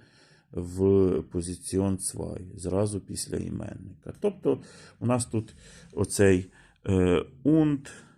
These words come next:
oder, aber, тут вже в нас таке більше схоже на українську мову. Якось так.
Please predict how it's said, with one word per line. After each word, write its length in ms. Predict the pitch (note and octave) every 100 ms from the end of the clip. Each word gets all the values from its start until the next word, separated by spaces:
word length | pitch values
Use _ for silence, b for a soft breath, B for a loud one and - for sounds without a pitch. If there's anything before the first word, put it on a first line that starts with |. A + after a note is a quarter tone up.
| B B B - - - B B B B B B -
oder, 560 | A#2+ B2 B2 G#2+ - -
aber, 500 | G#2 A#2 G#2 F#2+ -
тут 160 | A2
вже 120 | G2 G2
в 40 |
нас 200 | G2 G2
таке 380 | - - F#2+ F2+
більше 340 | - F#2 -
схоже 380 | E2+ - F#2 F#2
на 120 | F2+
українську 760 | E2+ - - F2+ E2+ - - -
мову. 360 | - - - b b b b b b b b b b
Якось 440 | - E3 F#3+ G3 -
так. 460 | F3+ F3+ - -